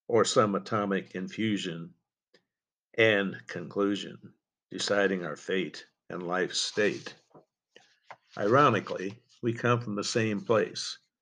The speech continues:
and will return to the same destination. Though we cannot agree to how or why, it is certain we will all eventually die.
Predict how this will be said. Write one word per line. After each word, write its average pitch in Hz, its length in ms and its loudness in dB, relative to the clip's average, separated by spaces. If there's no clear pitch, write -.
and 101 160 0
will 98 120 2
return 95 640 -4
to 87 100 -6
the 78 100 -8
same 92 340 -2
destination. 82 840 -6
Though 110 100 6
we 110 140 6
cannot 117 400 6
agree 95 460 2
to 85 180 -8
how 101 300 2
or 90 260 0
why, - 440 0
it 110 80 2
is 87 140 2
certain 104 460 2
we 98 160 0
will 85 220 0
all 82 440 -2
eventually 87 540 -8
die. 92 440 -6